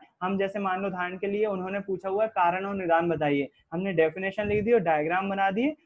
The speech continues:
और कारण निदान जो है वो अगले page पर लिखे हुए हैं, जिसके कारण से उसको page पलटना पड़े, उस page पर लिखे हुए हैं। तो उस केस में क्या होता है, कई बार जब teacher check जल्दी जल्दी कर रहा होता है ना, तो क्या करता है, उसने definition देख ली, diagram देख दी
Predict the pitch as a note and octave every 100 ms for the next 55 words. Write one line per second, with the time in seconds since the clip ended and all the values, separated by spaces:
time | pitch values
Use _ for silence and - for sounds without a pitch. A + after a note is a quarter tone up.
0 | - F#3+ G3 F#3 G#3+ A3+ G#3+ G#3 A3 A3
1 | B3 A3+ F3 G3 F#3+ F3+ F3 F3+ D#3 E3+
2 | F#3 A3+ G3 - G3 _ F3 F#3 F#3 G3
3 | A3 A#3+ G#3 G#3+ G3 E3+ E3 F3+ F3 G3+
4 | G#3+ - F3+ E3 - D#3 C#3+ D3 C#3 C3+
5 | _ _ - G#3 G#3 A#3 A#3 A#3 A#3 A3
6 | A3+ A#3 G#3+ A3 A3 A3 G#3+ A3 G#3+ G3+
7 | F#3 F3 F3+ G3+ G#3+ G#3 F#3+ G#3 G#3+ C#4
8 | C4+ - _ - G3+ G#3 G#3+ G#3 B3+ A3+
9 | G#3+ F3+ F3+ G3 A3 G#3+ G#3 A#3 A3 E3+
10 | F3+ G3 G#3 G#3+ G#3 D4+